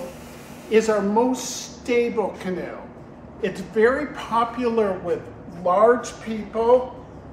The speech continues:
with people that want to really load the heck up out of a boat. We've had several families that have two,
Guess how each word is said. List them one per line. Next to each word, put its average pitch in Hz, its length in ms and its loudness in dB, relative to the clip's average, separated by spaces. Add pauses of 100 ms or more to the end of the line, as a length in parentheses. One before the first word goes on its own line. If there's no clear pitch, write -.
(340)
with 202 340 0 (200)
people 240 420 -4
that 202 240 -6
want 214 300 0
to 214 280 -10
really 254 340 -2 (180)
load 233 340 2
the 202 80 -2
heck - 460 -6
up 240 180 -4
out 233 200 -2
of 226 120 -4
a 226 80 -2
boat. 247 500 0 (460)
We've 208 180 -4
had 208 400 0
several 233 540 -4
families 226 640 -4
that 214 80 -8
have - 320 -8
two, 247 320 -6